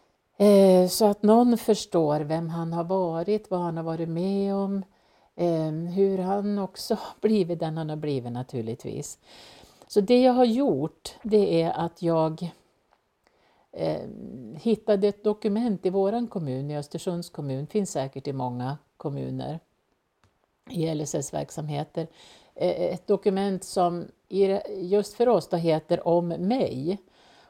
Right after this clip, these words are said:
Och där hittade jag stöd i rubriker. Så att jag har faktiskt gjort en hel pärm nu, eh, som handlar om Fred.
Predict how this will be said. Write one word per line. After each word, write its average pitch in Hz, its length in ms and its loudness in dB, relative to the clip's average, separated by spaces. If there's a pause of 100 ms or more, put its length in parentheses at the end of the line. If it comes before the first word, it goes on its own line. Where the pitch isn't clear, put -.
Och 196 140 0
där 269 280 4
hittade 196 560 0
jag 175 180 0
stöd 202 540 2
i 170 120 0
rubriker. 175 920 -2 (720)
Så - 160 -2
att 180 220 0
jag 269 140 2
har 214 100 0
faktiskt 170 460 -8
gjort 151 260 -6
en 160 240 -4
hel 202 340 0 (100)
pärm 156 520 -4
nu, 123 260 -2 (640)
eh, 151 200 -2
som 190 220 0
handlar 143 320 -4
om 143 140 -10
Fred. - 400 -10